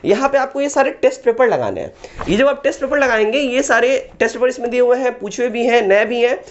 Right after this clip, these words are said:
तो आपको खुद ब खुद ये रियलाइज होगा कि हमने जो पढ़ा है ना, जो घटना चक्र पढ़ा है, और उसके बाद जो हम ये कर रहे हैं, बहुत हमको काम आ रहा है।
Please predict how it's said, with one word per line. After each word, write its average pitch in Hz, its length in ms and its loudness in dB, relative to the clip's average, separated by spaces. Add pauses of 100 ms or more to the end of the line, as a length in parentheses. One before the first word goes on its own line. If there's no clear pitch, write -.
(260)
तो 226 80 0
आपको 220 240 2
खुद 226 220 -6
ब 220 100 0
खुद 226 380 -6
ये 165 140 2
रियलाइज 160 440 2
होगा 170 200 -6
कि 196 120 -12
हमने 190 240 -2
जो 196 220 -2
पढ़ा 190 320 -2
है 180 160 -4
ना, 233 260 -10 (400)
जो 160 160 0
घटना 156 280 -4
चक्र 208 200 -6
पढ़ा 147 220 -6
है, 107 160 -10 (380)
और 175 120 2
उसके 180 180 -4
बाद 185 180 2
जो 220 140 0
हम 214 60 0
ये 196 80 -4
कर 202 240 0
रहे 202 120 -2
हैं, 113 280 -10 (120)
बहुत 202 320 2
हमको 190 140 -2
काम 123 240 -2
आ 101 60 -4
रहा - 120 -6
है। - 200 -18